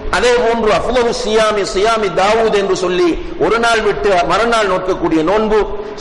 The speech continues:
ஷாபான் மாதத்திலே அதிகமாக நோன்பு நோட்பது, இப்படியாக நபிகள் நாயகம் ஸல்லல்லாஹு அலைஹி வஸல்லம் அவர்கள்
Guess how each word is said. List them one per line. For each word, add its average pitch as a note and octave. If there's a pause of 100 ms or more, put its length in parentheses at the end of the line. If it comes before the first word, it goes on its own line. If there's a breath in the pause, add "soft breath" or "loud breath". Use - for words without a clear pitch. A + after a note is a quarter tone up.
ஷாபான் A#3
மாதத்திலே G3
அதிகமாக F#3 (180)
நோன்பு G3+
நோட்பது, G3+ (240)
இப்படியாக G3+
நபிகள் A#3
நாயகம் F#3+
ஸல்லல்லாஹு G3+
அலைஹி F#3+
வஸல்லம் -
அவர்கள் F#3